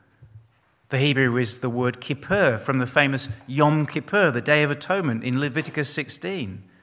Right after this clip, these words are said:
in which animal sacrifices are made by the priest on behalf of the people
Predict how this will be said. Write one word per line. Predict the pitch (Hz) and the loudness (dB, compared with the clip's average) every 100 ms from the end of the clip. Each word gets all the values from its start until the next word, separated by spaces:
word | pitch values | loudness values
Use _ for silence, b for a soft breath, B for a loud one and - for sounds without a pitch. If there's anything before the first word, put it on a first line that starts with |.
| b b b b b _ | b b b b b _
in | - 135 | -2 2
which | 151 - | 0 2
animal | 151 165 156 143 | 4 6 4 4
sacrifices | - 160 - 147 143 131 - 117 | 4 4 0 2 2 2 0 -2
are | |
made | 123 156 175 123 | 0 2 2 2
by | 135 127 | 2 2
the | 120 | 0
priest | - 185 160 - | -2 0 0 0
on | 131 | -2
behalf | 117 117 165 156 | -2 4 4 4
of | - | -2
the | |
people | - 175 180 127 | -6 -4 -4 -6